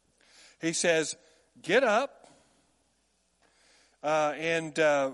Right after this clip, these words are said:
rise up and enter the city, and you will be told what you are to do." And the men who were traveling with him stood speechless,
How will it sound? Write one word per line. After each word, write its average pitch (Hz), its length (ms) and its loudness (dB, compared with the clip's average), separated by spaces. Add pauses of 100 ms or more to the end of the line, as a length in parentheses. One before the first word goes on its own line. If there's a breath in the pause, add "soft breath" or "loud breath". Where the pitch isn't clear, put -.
rise 185 480 0
up 226 340 0
and 151 240 -6
enter 233 300 0
the 226 120 -4
city, 262 480 -2
and 160 240 -8
you 226 300 -4
will 202 240 -4
be 160 160 -8
told 226 540 0
what 185 320 -2
you 180 260 -6
are 165 220 0
to - 160 -16
do." 175 440 -4 (840 soft breath)
And 160 120 -6
the 165 60 -2
men 269 240 0
who 226 220 -2
were 185 160 -2
traveling 269 680 -4
with 156 260 -4
him 180 180 -6
stood - 420 -4
speechless, - 960 -8